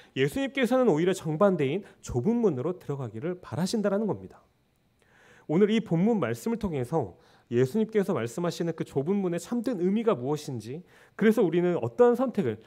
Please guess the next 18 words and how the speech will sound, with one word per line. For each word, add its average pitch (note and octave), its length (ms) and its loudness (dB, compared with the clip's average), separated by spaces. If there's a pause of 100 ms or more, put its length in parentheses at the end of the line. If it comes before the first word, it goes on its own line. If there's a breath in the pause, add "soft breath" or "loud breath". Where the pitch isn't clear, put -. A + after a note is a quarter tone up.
(120)
왜 A#3+ 160 2
그러한 G#3 300 2
선택을 A#3+ 340 0
해야만 C4 300 0
하는지 F#3 420 -2 (360 soft breath)
답을 D3 260 0
얻고 G3 540 -2
날마다 F#2+ 320 -8
하나님이 F#3 440 -2
기뻐하시는 G3+ 800 0
그 C3+ 160 -8
영적인 A2 400 -6
선택을 C4 400 -2
통해서 C#3 520 -2 (380 loud breath)
영육간의 A2+ 480 -4
장막터를 D3 640 -4
크게 C4+ 240 -10
넓히며 C3+ 480 -4